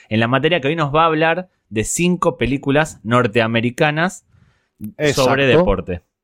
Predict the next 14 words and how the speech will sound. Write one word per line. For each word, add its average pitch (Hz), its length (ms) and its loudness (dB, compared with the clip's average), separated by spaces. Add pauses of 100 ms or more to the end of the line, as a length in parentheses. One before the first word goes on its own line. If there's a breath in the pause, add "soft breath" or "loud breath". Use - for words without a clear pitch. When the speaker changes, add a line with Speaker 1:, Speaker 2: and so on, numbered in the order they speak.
(180)
Speaker 1:
Le 101 140 -4
pusimos 131 420 -2
una 135 160 0
consigna, 175 600 -4 (280)
así 110 240 -4
como 139 200 0
en 131 60 2
el 127 100 2
cine 127 240 0
manicomio 123 540 0
hacen 113 320 -4
los - 140 2
treinta 123 280 -2
imprescindibles, 147 960 0